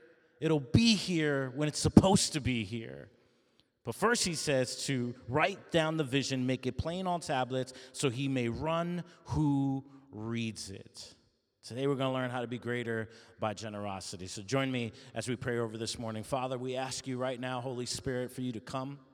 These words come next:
And here's what I want, Holy Spirit. If, if it's in your will, I pray in authority and in power, Lord, to insecurity, get out of here in Jesus' name.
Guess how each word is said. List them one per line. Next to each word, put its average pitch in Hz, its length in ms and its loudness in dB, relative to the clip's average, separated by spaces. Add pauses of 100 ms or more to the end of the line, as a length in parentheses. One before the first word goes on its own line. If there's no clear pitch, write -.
(1080)
And 110 100 -10
here's 131 180 0
what 143 100 2
I 131 60 4
want, 127 260 2
Holy 123 240 2
Spirit. 120 340 -2
If, 104 220 -10 (420)
if 104 100 -10
it's - 140 0
in 147 160 2
your 151 140 2
will, 139 260 2
I 123 80 2
pray 131 720 8
in 135 160 -4
authority 135 680 2
and 127 120 -4
in 131 140 -2
power, 139 400 0
Lord, 131 340 -4
to 127 300 -4 (340)
insecurity, 156 960 -2
get 139 200 -2
out 135 160 -2
of 127 100 -4
here 117 180 -2
in 113 100 -2
Jesus' 113 440 -6
name. 90 300 -10